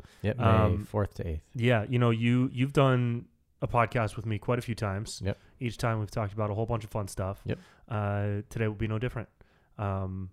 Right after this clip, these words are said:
Speaker 2: you know, 'cause we're here talking about some fun shit. You're the first person I ever did L S D with.
Speaker 1: Yep. And other things too.
Speaker 2: Other things,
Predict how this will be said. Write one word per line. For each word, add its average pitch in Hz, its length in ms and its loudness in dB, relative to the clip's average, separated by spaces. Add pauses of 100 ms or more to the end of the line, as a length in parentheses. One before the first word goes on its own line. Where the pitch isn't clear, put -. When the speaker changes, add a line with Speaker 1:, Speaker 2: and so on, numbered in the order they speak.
(280)
Speaker 2:
you 107 120 -4
know, 98 200 -4 (160)
'cause 95 440 -6
we're 104 680 -4 (280)
here 113 320 -4
talking 117 320 -10
about 127 300 -6 (260)
some 156 420 -8
fun 180 340 -6
shit. 254 180 -6
You're 240 160 -4
the 311 60 0
first - 240 -2
person 269 260 0
I 240 60 0
ever 247 100 0
did 226 160 0
L 208 160 -2
S 156 80 -2
D 233 140 -4
with. 139 180 -2 (580)
Speaker 1:
Yep. 101 240 2 (540)
And 165 380 0 (800)
other 151 200 0
things 90 260 -2
too. 160 260 -2 (1000)
Speaker 2:
Other 190 200 12
things, 202 540 0